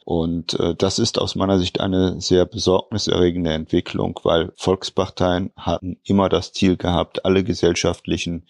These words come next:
Gruppierungen, ob es nun Linke oder Rechte sind, evangelische oder Katholiken oder Atheisten,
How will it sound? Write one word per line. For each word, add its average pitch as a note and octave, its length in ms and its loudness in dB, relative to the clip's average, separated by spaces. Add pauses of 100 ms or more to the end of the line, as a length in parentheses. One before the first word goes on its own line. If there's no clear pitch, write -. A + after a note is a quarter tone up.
Gruppierungen, A#2 720 2
ob D#2+ 180 2
es - 180 -2
nun F2 300 -4
Linke A2 440 2
oder F2 260 2
Rechte G2+ 360 2
sind, G2 500 0
evangelische F#2+ 760 -2
oder F2+ 180 -4
Katholiken F#2 600 -4
oder E2 280 -2
Atheisten, - 840 -6